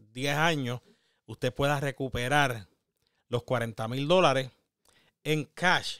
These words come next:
¿verdad? Por, eh, ese, ese auto, porque lamentablemente no va a suceder así.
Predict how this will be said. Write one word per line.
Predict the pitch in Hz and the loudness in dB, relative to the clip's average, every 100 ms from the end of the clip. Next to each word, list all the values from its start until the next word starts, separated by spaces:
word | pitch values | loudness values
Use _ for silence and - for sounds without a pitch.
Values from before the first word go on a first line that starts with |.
| _ _ - | _ _ -18
¿verdad? | 110 143 165 _ | -10 -8 -8 _
Por, | 160 196 185 _ _ _ _ _ | -2 -2 -4 _ _ _ _ _
eh, | - 120 113 104 | -8 -4 -4 -4
ese, | 127 123 180 165 | -6 -4 -4 -6
ese | 131 143 | -4 0
auto, | 131 143 135 147 | 2 0 -2 -6
porque | - 110 - 104 | -4 -8 -8 -12
lamentablemente | 98 110 107 117 123 143 139 147 | -10 -10 -8 -6 -4 -4 -6 -8
no | 120 120 | -6 -4
va | 123 | -4
a | |
suceder | 117 117 120 113 | -6 -8 -6 -6
así. | 110 208 214 | -4 -4 -4